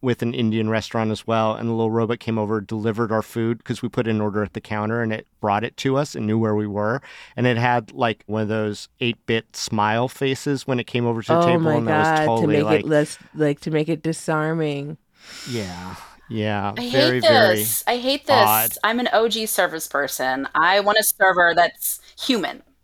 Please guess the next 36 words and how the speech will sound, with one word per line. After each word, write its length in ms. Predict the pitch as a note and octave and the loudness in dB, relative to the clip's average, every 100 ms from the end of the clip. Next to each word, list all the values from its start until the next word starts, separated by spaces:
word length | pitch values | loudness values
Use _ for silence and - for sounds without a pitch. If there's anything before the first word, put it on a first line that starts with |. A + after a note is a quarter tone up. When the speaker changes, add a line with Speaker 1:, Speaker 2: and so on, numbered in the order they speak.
| - | 0
Speaker 2:
I 100 | G#3+ | 4
mean, 240 | A3 A3+ | 4 4
like, 220 | A3+ A#3 _ | 4 0 _
if 180 | - B3+ | 0 2
you're 140 | F4 G4+ | 4 2
a 60 | |
jerk 320 | G3 D#3+ D#3 - | 4 4 4 0
to 100 | A3+ | -2
your 160 | F#3 | 0
servers, 540 | F#3+ D#3+ E3+ G#3 B3 A#3+ | 0 2 2 0 -4 -4
though, 220 | A3+ A#3+ | -2 0
I 80 | G3 | 0
mean, 180 | D#3+ | 0
like, 160 | D#3+ D#3 | 0 -2
this 160 | D#3 E3 | -4 -6
is 80 | |
what 120 | D#3+ - | -8 -8
you 80 | C#3+ | -6
get. 340 | - - - - | -6 -6 -10 0
<laughs> 200 | - - - B3 A#3+ A#3 - | 2 4 4 4 4 4 4
Like, 580 | F#3+ G3+ F#3+ F#3 E3 | 6 6 4 4 4
now 160 | D3 A#3+ | 6 6
you 180 | A#3 A3 | 6 4
get 140 | G#3+ | 4
a 60 | G3 | 4
robot. 440 | F3+ D#3+ C#3+ C3+ | 6 6 4 4
You 100 | D3+ | 2
have 80 | F3+ | 4
no 100 | E3+ | 4
Speaker 1:
Now 60 | C3+ | 6
Speaker 2:
one 80 | D3 | 6
to 40 | |
Speaker 1:
you're 80 | D#3+ | 6
Speaker 2:
be 40 | |
Speaker 1:
a 60 | |
Speaker 2:
rude 60 | E3 | 6